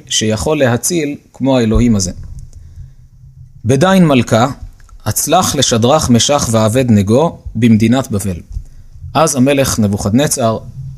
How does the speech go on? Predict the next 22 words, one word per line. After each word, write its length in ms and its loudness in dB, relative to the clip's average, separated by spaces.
הצלח, 600 -4
כלומר 320 -2
העלה 240 0
לגדולה, 500 0
כמה 240 -2
שלפני 280 -4
כן 180 0
הם 60 0
היו 120 2
במשרה 400 0
גבוהה, 380 0
רומם 360 0
אותם 260 2
עוד 200 0
יותר, 340 -2
את 80 -6
שדרך 440 0
משך 380 2
ועבד 340 0
נגו 400 0
במדינת 540 2
בבל. 280 -6